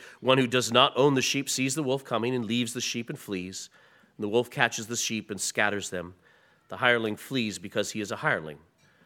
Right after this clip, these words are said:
and does not care about the sheep." So these two stark contrasts are being made between Jesus and the Pharisees. He says, "They are coming like thieves to kill and destroy.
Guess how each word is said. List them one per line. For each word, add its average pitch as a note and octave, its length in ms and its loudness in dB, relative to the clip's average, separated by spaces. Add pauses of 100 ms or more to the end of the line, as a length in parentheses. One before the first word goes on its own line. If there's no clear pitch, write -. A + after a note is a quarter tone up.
(160)
and F2 80 -16
does F#2 160 -10
not G2 180 -4
care C#3 160 -4
about D2+ 240 -8
the - 80 -20
sheep." - 300 -14 (1200)
So - 140 -12
these A#2+ 180 -2
two F#3 220 2
stark D#3 340 4
contrasts B2 760 0 (300)
are A#2 100 4
being B2+ 300 2
made A2 200 6
between B2 380 0
Jesus A2+ 460 -2
and A2 80 -2
the G#2+ 40 -4
Pharisees. G2+ 760 -2 (760)
He E3 80 -4
says, E3 240 6
"They G3+ 180 10
are B3 120 8
coming D3+ 320 6
like C#3 200 6
thieves F#3+ 520 6
to C3 80 -4
kill F3+ 320 8
and E3 100 6
destroy. C#3+ 640 4